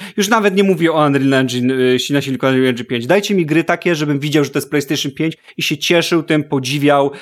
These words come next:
a nie jakieś odsmażane kotlety, które w-, były super, świetne, wychowałem się na nich,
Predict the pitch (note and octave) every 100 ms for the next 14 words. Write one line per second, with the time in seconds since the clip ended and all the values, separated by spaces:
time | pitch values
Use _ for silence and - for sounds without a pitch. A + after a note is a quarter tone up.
0 | - - D3+ F#3+ G3 F3 - E3+ - D#3
1 | D#3 D#3 D#3 D3+ D3+ D#3 D#3 D3+ D#3 D3+
2 | D3+ D3+ D3+ D3+ G2+ A#2 - - F#3 E3
3 | E3 - F3 F3 D#3 F#3+ F3+ F3+ G3 -
4 | F#3 - F#3+ F3 F3+ E3 D#3+ E3 D3+ F#3